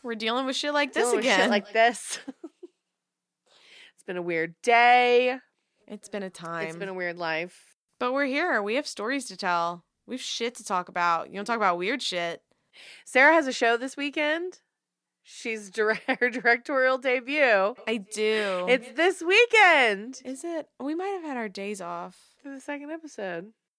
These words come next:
Speaker 1: Yeah, but we already recorded next week's episode.
Speaker 2: Did we?
Speaker 1: Yeah.
Speaker 2: Sarah! <laughs>
Speaker 1: So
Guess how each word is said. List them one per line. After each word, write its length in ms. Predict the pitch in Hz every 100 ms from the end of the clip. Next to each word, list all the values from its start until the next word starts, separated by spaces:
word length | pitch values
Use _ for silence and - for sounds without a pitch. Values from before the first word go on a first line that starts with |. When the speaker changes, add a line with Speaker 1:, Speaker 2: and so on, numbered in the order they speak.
| _ _
Speaker 1:
Yeah, 200 | 214 214
but 100 | 196
we 240 | 190 220 339
already 280 | 415 311 233
recorded 540 | 208 - 233 240 214
next 380 | 190 190 - 190
week's 180 | 180 180
episode. 440 | 180 180 233 220
Speaker 2:
Did 60 | 277
we? 440 | 311 339 349 349
Speaker 1:
Yeah. 360 | 220 226 214 208
Speaker 2:
Sarah! 920 | 185 381 427 349 330 302 285 269 262 -
<laughs> 40 | - _ _ _ _ _
Speaker 1:
So 140 | -